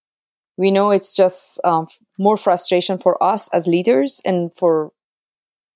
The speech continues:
for our organization to just see it as another, um, force-feeding D E I <laughs> solution.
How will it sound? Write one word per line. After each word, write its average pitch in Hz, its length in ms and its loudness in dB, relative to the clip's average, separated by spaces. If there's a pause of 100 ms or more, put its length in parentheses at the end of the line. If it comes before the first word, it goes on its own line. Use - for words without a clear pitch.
for 202 120 0
our 185 160 4
organization 190 800 0
to 170 500 -2 (500)
just - 580 -2
see 202 160 6
it 190 80 2
as 175 200 0
another, 170 720 0 (680)
um, 151 240 0 (140)
force-feeding 196 680 0
D 165 200 -2
E 156 60 2
I 175 500 -2
<laughs> - 60 -20
solution. 156 600 -4